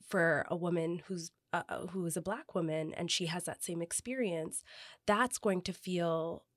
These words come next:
quite different. That's going to feel very, uh, very much more psychologically stressful in that, um, there might be questions around, am I being targeted? Am I being, um,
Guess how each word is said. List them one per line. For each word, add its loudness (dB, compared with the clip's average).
quite -2
different. -4
That's -4
going 0
to -10
feel -2
very, 0
uh, 0
very 4
much 0
more 0
psychologically -4
stressful -6
in 0
that, -2
um, -6
there 4
might 2
be -2
questions 0
around, -2
am 0
I -2
being -6
targeted? -6
Am 2
I 2
being, -4
um, -6